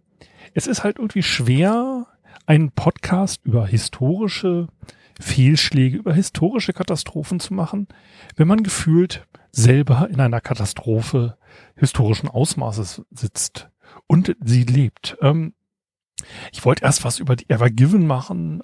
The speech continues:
ähm, aber Ever Given, fuck, ähm, ganz ehrlich, äh, naja, nur weil die Leute mal zu schlecht sind zum Einparken und das dann in der Kanalböschung machen,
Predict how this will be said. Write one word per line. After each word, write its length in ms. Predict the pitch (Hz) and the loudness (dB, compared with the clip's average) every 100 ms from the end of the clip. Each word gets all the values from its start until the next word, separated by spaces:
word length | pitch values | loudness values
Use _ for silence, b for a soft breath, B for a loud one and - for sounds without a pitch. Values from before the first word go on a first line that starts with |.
| 127 | -10
ähm, 400 | 127 123 120 127 - | -8 -6 -6 -8 -4
aber 220 | 117 123 | -4 0
Ever 160 | 120 135 | 2 2
Given, 260 | 117 120 117 | 2 2 2
fuck, 420 | - 180 - - | 0 -2 -4 -6
ähm, 380 | 156 127 131 - - | -4 -4 -6 -8 -2
ganz 220 | 147 156 | -2 -2
ehrlich, 420 | 120 139 135 - B B B B B B B B B _ - | -2 -2 -4 -12 B B B B B B B B B _ 2
äh, 100 | 135 156 B B B B B _ _ _ _ _ _ _ _ - | 2 2 B B B B B _ _ _ _ _ _ _ _ 2
naja, 260 | 123 113 | 4 4
nur 140 | 117 123 | 2 2
weil 100 | 117 | 0
die 60 | |
Leute 220 | 110 117 123 | 0 -2 -4
mal 120 | 113 | -8
zu 140 | - | -8
schlecht 260 | - 117 - | -4 -2 0
sind 140 | 120 | -2
zum 140 | 151 - | -2 0
Einparken 540 | 123 - 139 135 143 | 2 2 0 -2 -2
und 100 | 117 | -4
das 100 | 117 | -2
dann 140 | 147 | 0
in 40 | 113 | 0
der 120 | 113 | -2
Kanalböschung 680 | - 98 98 127 123 139 110 | -2 -2 0 0 0 0 0
machen, 240 | 113 139 | 0 -2